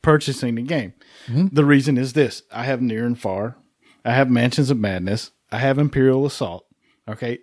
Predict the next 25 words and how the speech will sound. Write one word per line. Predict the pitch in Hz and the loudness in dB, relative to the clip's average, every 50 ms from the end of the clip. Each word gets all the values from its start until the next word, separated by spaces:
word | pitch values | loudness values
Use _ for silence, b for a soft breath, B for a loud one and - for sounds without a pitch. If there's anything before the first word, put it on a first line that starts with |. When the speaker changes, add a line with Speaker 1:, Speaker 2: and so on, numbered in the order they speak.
| - - | -6 -2
Speaker 1:
None | 127 135 147 180 202 | 0 2 2 4 2
of | 214 185 160 | 2 0 2
those | 151 151 147 139 127 | 2 4 2 2 0
get | 127 131 123 | 0 0 0
enough | 123 113 120 117 - - | 0 0 -2 -4 -6 -4
play | - 120 113 | -4 -2 -2
right | 107 104 104 98 | -2 -2 -4 -6
now. | 101 104 101 101 101 101 _ | -8 -8 -6 -6 -8 -8 _
Speaker 2:
Mm-hmm. | _ - - - - - - | _ -20 -20 -20 -14 -4 0
Speaker 1:
And | 127 127 127 - | 0 2 2 0
so | - 143 131 131 131 | 0 0 0 0 0
I'm | 127 127 135 135 | 0 -2 -2 -2
pretty | - 170 165 160 156 | 0 0 2 2 0
sure | - - 139 131 127 123 | 0 0 2 2 2 2
that | 117 120 117 113 | 2 0 -2 -2
I | 104 110 117 | -2 -2 -2
would | 117 113 113 98 107 | -2 -2 -2 -2 0
not | 113 117 113 117 120 107 107 | 0 2 2 0 -2 -2 -2
get | 113 117 117 - | -4 -4 -4 -6
the | 123 | -10
play | - - - 113 110 107 104 | -8 -4 -2 -2 0 0 0
out | 104 101 101 | 0 -2 -2
of | 101 98 98 | -2 0 2
this | 123 127 117 - - | 2 2 2 2 -2
one. | 98 87 92 101 | -4 -4 -4 -6